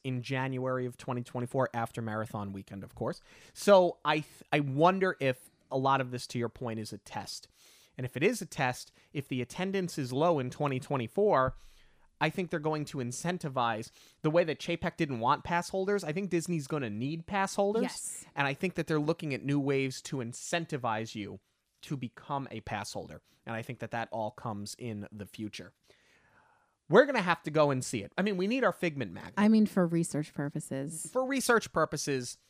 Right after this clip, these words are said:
Speaker 1: it's content for a Dockside chat, and we have to let you all know. So we're gonna have to, we're gonna have to research this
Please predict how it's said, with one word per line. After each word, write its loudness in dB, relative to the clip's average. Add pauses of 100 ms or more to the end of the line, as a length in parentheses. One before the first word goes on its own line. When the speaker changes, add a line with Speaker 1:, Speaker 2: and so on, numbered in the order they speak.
(1300)
Speaker 1:
it's 0
content 2
for -2
a 0
Dockside 0
chat, 0
and -4
we -4
have 0
to -8
let -2
you -2
all -6
know. -12 (200)
So 2
we're 4
gonna -2
have -4
to, -4
we're -4
gonna -4 (220)
have 4
to -4
research -6
this -14